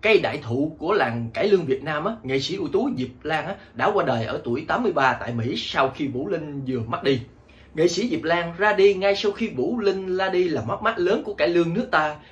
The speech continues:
Sau khi nghệ sĩ ưu tú Vũ Linh, sự ra đi của nghệ sĩ nhân dân Diệp Lan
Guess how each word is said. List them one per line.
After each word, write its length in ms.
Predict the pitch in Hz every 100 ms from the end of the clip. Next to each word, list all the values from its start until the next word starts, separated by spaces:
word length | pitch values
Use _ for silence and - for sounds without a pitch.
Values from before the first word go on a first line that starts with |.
| - -
Sau 160 | - 202
khi 180 | 240 196
nghệ 160 | 131
sĩ 300 | - - 143
ưu 120 | - 180
tú 200 | 196 302
Vũ 120 | 160
Linh, 220 | 202 190 185 -
sự 180 | - 160
ra 140 | 208
đi 180 | 220 233
của 100 | 226
nghệ 240 | 240 139 135
sĩ 180 | 160
nhân 220 | 196 208 202
dân 180 | 202
Diệp 160 | 139 127
Lan 280 | 180 190